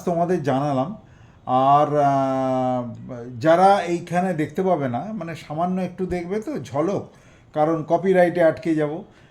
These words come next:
তো তারা কিন্তু Facebook-এ আরামসে দেখতে পাবে। Facebook-এ, আহ, দেখতে পাওয়ার জন্য যারা আমাদের, আমার সঙ্গে আছো বা আমাদের সঙ্গে আছো, অনুজ বোস, এ এন ইউ জে বি ও এস ই,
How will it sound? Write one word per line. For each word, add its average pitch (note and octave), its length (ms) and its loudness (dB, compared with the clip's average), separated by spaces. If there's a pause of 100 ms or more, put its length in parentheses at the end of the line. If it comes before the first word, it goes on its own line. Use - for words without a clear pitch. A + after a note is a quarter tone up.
(180)
তো D3+ 100 -2
তারা D#3 340 2
কিন্তু F#3+ 340 -6 (140)
Facebook-এ E3 500 -4
আরামসে D3+ 460 0
দেখতে A2 280 -8
পাবে। - 240 -16 (680)
Facebook-এ, F#3 760 2
আহ, D3+ 600 -4
দেখতে D3+ 320 -6
পাওয়ার E3 460 0 (120)
জন্য E3 360 -6
যারা D3 320 0
আমাদের, D3 320 -6 (120)
আমার C#3 260 -6
সঙ্গে C#3 440 -6
আছো C#3 280 -4
বা C#3 140 -2
আমাদের C3 520 -2
সঙ্গে C3+ 440 -6
আছো, C#3 320 -8 (440)
অনুজ D#3+ 400 2
বোস, C#3+ 380 0
এ E3 300 -6
এন D#3 220 -8
ইউ D#3 260 -2
জে B2+ 280 -2
বি C3 280 -4
ও B2+ 160 -2
এস A2+ 300 -6
ই, F#2+ 140 -12